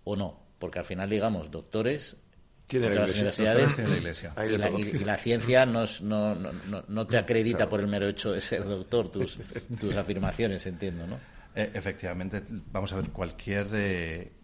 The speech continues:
Speaker 3: afirmación científica tiene que estar avalada por la comunidad científica, tiene que haber se-, seguido una revisión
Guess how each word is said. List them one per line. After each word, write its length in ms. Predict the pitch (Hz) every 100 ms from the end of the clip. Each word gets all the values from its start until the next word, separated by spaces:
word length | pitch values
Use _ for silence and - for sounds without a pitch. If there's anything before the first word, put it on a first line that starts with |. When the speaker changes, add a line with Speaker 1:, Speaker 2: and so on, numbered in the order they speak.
| -
Speaker 3:
afirmación 500 | - 101 87 90 104 92
científica 480 | 110 101 101 104
tiene 180 | 110 92
que 40 | 87
estar 180 | -
avalada 460 | 92 92 87 90 98
por 100 | -
la 80 | 95
comunidad 340 | - 87 90 -
científica, 540 | - 95 92 90 90
tiene 140 | - 85
que 60 |
haber 140 | 87 87
se-, 200 | 104 98 104 - 62 - -
seguido 500 | - 101 98 98 104
una 240 | 101 104 98
revisión 760 | 98 95 - - 95 95 101